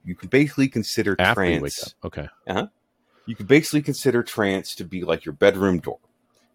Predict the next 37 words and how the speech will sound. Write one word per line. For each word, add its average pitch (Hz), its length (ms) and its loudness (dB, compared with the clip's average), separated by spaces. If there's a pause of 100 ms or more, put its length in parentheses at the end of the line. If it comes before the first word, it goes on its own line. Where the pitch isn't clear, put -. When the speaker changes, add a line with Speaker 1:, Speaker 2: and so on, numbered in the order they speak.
(120)
Speaker 1:
You 87 180 -8
have 104 280 6
to - 80 -20
pass 107 360 4
through 104 260 -2
it 104 140 -6
to - 40 -10
go 90 220 0
to 80 60 -6
sleep. 123 520 -4 (240)
You 90 140 -8
have 90 240 2
to 87 100 -10
pass 85 320 -2
back 95 320 2
through 85 300 -6
it 82 160 -10
to 85 80 -8
wake 73 280 -4
up. 71 140 -4 (1300)
And 90 400 6 (960)
y-, 95 300 -6 (280)
it's - 480 2 (340)
Speaker 2:
Okay. 85 440 -4 (400)
Speaker 1:
it 135 100 6
is, 127 580 2
'cause 117 180 -2
they're 143 100 8
different 233 320 6
brainwave 107 360 4
patterns, - 460 -6 (580)
ultimately. 85 600 -2
Speaker 2:
Right. 90 180 4
Speaker 1:
Sleep 117 460 0 (140)
is 98 320 -2
the, 92 200 0
uh, 78 260 4